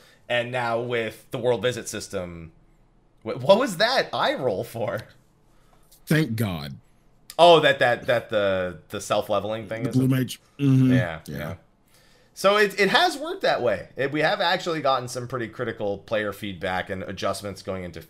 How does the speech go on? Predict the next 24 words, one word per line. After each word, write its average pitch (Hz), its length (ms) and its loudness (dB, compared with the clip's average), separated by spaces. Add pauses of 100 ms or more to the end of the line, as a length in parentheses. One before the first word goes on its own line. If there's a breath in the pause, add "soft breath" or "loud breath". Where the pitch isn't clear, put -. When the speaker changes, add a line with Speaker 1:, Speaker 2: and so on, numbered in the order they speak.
(140)
Speaker 1:
in 101 140 -8
future 101 320 -10
bits 95 240 -10
because 135 400 -4
they're 113 120 -6
released 87 380 -12
in 85 80 -18
forms 101 240 -10
like 82 160 -8
this. 78 140 -16
But, 123 340 -2 (500 soft breath)
I 127 120 0
mean, 147 100 2
I 156 80 6
know 185 160 8
another 165 340 6
way 147 280 4
that 104 160 -4
we 107 80 -6
could 92 160 -12
achieve 151 320 -10
that, 82 240 -6
though, 64 100 -12
Sly. 55 340 -16